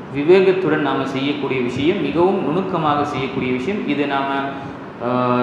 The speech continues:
சத்தியம் என்னிடம் இருக்கின்றது என்று நாம கடுமையாக கூறினோம் என்றால் அல்லாஹ்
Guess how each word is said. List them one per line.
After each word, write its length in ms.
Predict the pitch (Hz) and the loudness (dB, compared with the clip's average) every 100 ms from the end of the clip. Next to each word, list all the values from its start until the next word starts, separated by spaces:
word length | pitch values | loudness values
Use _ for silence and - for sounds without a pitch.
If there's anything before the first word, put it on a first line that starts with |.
| 120 | 0
சத்தியம் 440 | 123 143 - 180 | 0 0 2 2
என்னிடம் 340 | 147 151 156 143 | 2 2 2 4
இருக்கின்றது 520 | 170 180 175 165 160 | 4 4 2 0 0
என்று 220 | 147 147 | 0 0
நாம 300 | 147 135 135 135 | 0 0 0 -2
கடுமையாக 600 | - 180 190 175 156 143 | 0 2 2 2 0 0
கூறினோம் 440 | 143 - 147 139 127 | -2 -2 -2 -2 -2
என்றால் 320 | 123 196 240 - - - - - - - | 0 0 0 -4 -8 -12 -14 -14 -16 -2
அல்லாஹ் 340 | 160 220 208 | 2 4 4